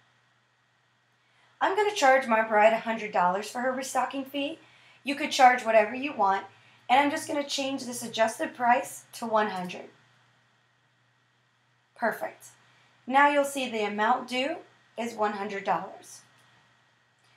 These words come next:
To take care of that, you'll take care of it just like any other payment.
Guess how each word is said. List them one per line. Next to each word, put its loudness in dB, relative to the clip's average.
To -12
take -2
care 4
of -6
that, 6
you'll -6
take -6
care 0
of -6
it -6
just -8
like 2
any -6
other 0
payment. -4